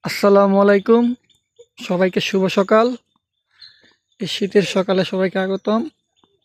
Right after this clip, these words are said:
শীত মানেই মনোরম পরিবেশ, যেখানে যাবেন শীতের মনোরম পরিবেশ। শীত মানেই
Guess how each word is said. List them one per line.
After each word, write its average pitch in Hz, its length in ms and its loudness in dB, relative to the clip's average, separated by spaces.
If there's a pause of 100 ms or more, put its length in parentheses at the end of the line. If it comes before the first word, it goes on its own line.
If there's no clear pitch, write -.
(1400)
শীত 202 220 -2 (100)
মানেই 202 280 2 (100)
মনোরম 196 340 0 (120)
পরিবেশ, 202 400 4 (1700)
যেখানে 196 400 0 (100)
যাবেন 190 280 0 (120)
শীতের 190 360 -2 (500)
মনোরম 196 440 0
পরিবেশ। 196 380 0 (840)
শীত 202 380 -2
মানেই 208 320 4